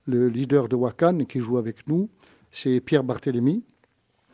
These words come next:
Il y a le batteur Bruno Vidal, d'une gentillesse extraordinaire. Il y a le Michel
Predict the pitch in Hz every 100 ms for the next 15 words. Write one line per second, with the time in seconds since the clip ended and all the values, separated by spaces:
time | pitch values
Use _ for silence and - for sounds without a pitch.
0 | - _ 151 135 131 131 127 123 120 120
1 | 131 160 165 147 120 135 127 123 123 135
2 | 147 123 - - 131 123 123 113 123 -
3 | 135 123 123 - - 123 117 127 156 170
4 | 135 - - - _ - 139 135 139 135
5 | 131 123 123 127 131 139 143 135 127 123
6 | 156 - 156 135 131